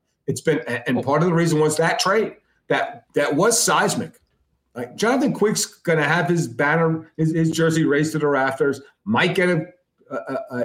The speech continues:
Speaker 1: a statue 'cause everybody's handing out statues in L A these days. So not to disrespect what happened with Dustin Brown. This is a really good team. Hustle, they're on pace to set a franchise record for standing points.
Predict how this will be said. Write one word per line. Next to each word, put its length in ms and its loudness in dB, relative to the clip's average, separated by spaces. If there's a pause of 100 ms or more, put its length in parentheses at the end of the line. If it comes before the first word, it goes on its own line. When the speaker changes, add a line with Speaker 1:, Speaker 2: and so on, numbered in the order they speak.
Speaker 1:
a 60 -2
statue 400 2
'cause 140 2
everybody's 460 2
handing 240 0
out 160 -2
statues 420 -4
in 100 -4
L 180 -8
A 100 -4
these 220 -6
days. 380 -8
So 180 -16 (360)
not 200 0
to 60 -2
disrespect 480 0
what 220 -4
happened 240 -4
with 100 -6
Dustin 320 -10
Brown. 280 -12 (240)
This 160 4
is 80 4
a 80 6
really 340 4
good 140 2
team. 140 -2 (160)
Hustle, 240 2
they're 160 2
on 220 0
pace 460 0
to 120 -6
set 180 2
a 40 0
franchise 500 0
record 240 0
for 80 -8
standing 380 -2
points. 320 -20